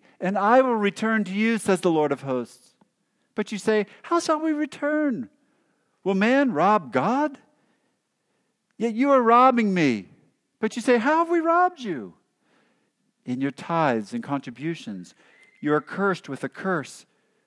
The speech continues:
for you are robbing me, the whole nation of you. Bring the full tithe into the storehouse, that there may be food in my house. And therefore put me to the test," says the Lord of hosts.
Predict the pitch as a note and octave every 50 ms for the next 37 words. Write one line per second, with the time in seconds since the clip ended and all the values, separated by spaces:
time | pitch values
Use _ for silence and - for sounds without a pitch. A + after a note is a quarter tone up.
0 | _ _ _ D#3 F3+ A3 A#3 A3+ G#3 F#3+ F#3 F#3+ A3 C4 D4 C#4+ C4+ A3 E3 C3+
1 | A#2 A2+ A#2+ - - G3+ C4+ C#4 B3+ A#3 B3+ C#4+ D#4 D4+ B3+ - B3+ A3+ G3 E3
2 | D#3+ D3 C#3 B2 A2 - - - - _ _ - E3 F#3+ G#3+ G3+ G3 - - G3+
3 | G3+ F#3 - - - F#3 F3+ F3 F3+ F3 D3+ E3 C#3+ - E3 D3 D3 - - -
4 | E3+ D#3 D3 C#3 C3+ B2 A2 G#2 G2+ - _ _ - _ _ _ _ _ A#2 A2
5 | - D3 D3+ D#3+ D3+ D3 C#3+ C3 C3+ B2+ - - F3 F#3+ G3 F3+ F#3 F3+ D#3+ D3
6 | D3 C3+ C3+ C#3+ C#3 C3+ B2+ - - _ - - - - _ _ - E3+ F#3 F#3
7 | A3 A#3 B3+ B3 - - A#3 A3+ A3 G#3 - - - _ _ _ _ - D#4+ D#4+
8 | D#4 D4 D4 C#4+ - C4+ C4 C4 C#4 - - A#3+ C#4 D4 C#4 B3 - - - -
9 | - A#3 G#3+ F3+ G#3 F#3+ F#3 F3 F3 E3+ D#3+ C#3 D3 D3+ D#3 D3+ C#3+ B2 - -
10 | - -